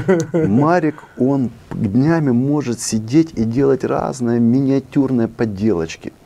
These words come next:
Он делает разные картинки, он, он, он делает вот такие маленькие с-, скульптурки, там маленькие глазики, причем он это делает настолько круто, что я, я сам-то так точно не сделаю.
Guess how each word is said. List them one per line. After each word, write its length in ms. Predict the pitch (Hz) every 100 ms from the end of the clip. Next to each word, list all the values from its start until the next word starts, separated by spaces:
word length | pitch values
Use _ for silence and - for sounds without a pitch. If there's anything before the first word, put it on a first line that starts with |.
| - - - -
Он 180 | 107 139
делает 240 | 143 143 135
разные 260 | 135 127
картинки, 640 | 123 120 - 104 98 87
он, 280 | 104 127 131 131 - -
он, 240 | 135 147 - -
он 140 | 135
делает 300 | 127 170 156
вот 100 | 117
такие 260 | 123 - 135
маленькие 400 | 139 143 123 123
с-, 140 | - 117
скульптурки, 800 | - - 127 123 - 160 165 -
там 180 | 110 113
маленькие 380 | 127 127 120 117
глазики, 540 | 110 139 151 123 -
причем 460 | - 113 - 127 120
он 100 | 123
это 160 | 127 120
делает 260 | 127 120
настолько 400 | 120 - 131 127
круто, 380 | - 156 214 -
что 180 | - 107
я, 140 | 113
я 140 | 104 113
сам-то 320 | - 160 147
так 180 | 143 135
точно 240 | 151 135
не 120 | 131
сделаю. 460 | 131 110 92 62